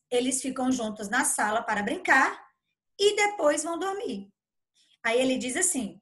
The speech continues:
que ama estar com a família dele. É muito bom estar em família.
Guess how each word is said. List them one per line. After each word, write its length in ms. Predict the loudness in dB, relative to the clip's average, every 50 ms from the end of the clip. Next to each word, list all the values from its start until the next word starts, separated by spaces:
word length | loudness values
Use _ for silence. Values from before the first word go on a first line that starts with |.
| _ _ _ _
que 200 | -6 0 2 4
ama 260 | 4 4 2 2 0
estar 400 | -2 -4 -2 0 0 0 0 0
com 60 | -2
a 60 | -4
família 400 | -4 -2 0 0 0 0 -2 -4
dele. 360 | -4 -4 -6 -6 -8 -12 -18 -20 _ _ _ _ _ _ _
É 100 | -6 -4
muito 300 | -4 -2 -4 -4 -6 -4
bom 100 | -2 0
estar 220 | 0 0 0 0 0
em 80 | -2
família. 540 | -2 -2 -6 -10 -10 -10 -12 -12 -12 -12 -18